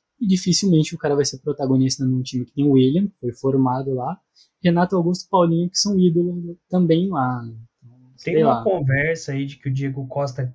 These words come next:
Speaker 2: tava querendo ir pro Corinthians pra jogar novamente com o William, né? Eles que, que foram companheiros lá no Chelsea. Mas, cara, não sei. É, confesso, acho que, eu acho que o custo-benefício não é dos melhores, é um jogador muito caro.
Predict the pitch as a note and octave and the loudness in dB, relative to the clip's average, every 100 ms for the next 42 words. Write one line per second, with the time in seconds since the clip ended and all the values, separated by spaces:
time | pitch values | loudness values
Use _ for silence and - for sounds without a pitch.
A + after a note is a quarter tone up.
0 | - C3 C3+ B2+ B2 C3+ B2+ C#3+ D3 C3+ | -6 -6 -4 -6 -2 0 0 0 -2 -4
1 | C#3+ C#3+ C#3+ C3+ C3+ - C#3+ C#3 C3+ C3+ | -4 -4 -4 -4 -6 -6 -4 -2 -4 -4
2 | C3+ C3 C3+ C3 C3 - B2+ D3+ G3+ C#3 | -4 -4 -4 -6 -8 -2 0 0 -2 -4
3 | D3 D3 C#3 C3 - C#3+ C3+ C3 B2 - | -4 -6 -8 -10 -12 -8 -4 -4 -6 -10
4 | C3+ C3+ B2+ C#3 C3+ B2+ C3 C3 C3 C3 | -8 -6 -4 -4 -6 -6 -8 -4 -4 -2
5 | B2+ C3 B2+ B2+ - C#3 E3+ F#3 - _ | -4 -2 -2 -4 -4 -4 -4 -6 -16 _
6 | _ _ _ _ _ _ _ C3 C3 G#3+ | _ _ _ _ _ _ _ 2 2 2
7 | - C4+ E3+ D3 F#3+ - - E3+ C#3+ C3+ | -2 2 2 0 -4 -8 -2 2 2 0
8 | B2+ C3+ C3+ B2+ B2 C#3 C3+ C3 B2+ C3+ | -4 -6 -4 -6 -6 -10 -4 -4 -4 -6
9 | B2 - C#3+ C#3 F3 F#3+ _ _ - C3+ | -6 -6 -8 -6 -8 -12 _ _ -12 -6
10 | C#3 - D3+ D#3+ - D3+ D#3+ D#3 B2+ C#3+ | -6 -6 -10 -10 -10 -4 -2 -2 -4 -8
11 | B2+ D#3 D#3+ D#3 D3 E3 D3+ C3+ C3+ C3 | -8 -6 -4 -4 -6 -6 -2 -2 -2 -2
12 | C3 C3 C3+ C#3 C3+ D3 - - C#3 D3+ | -4 -6 -6 -6 -6 -8 -10 -2 0 0
13 | G3 | -2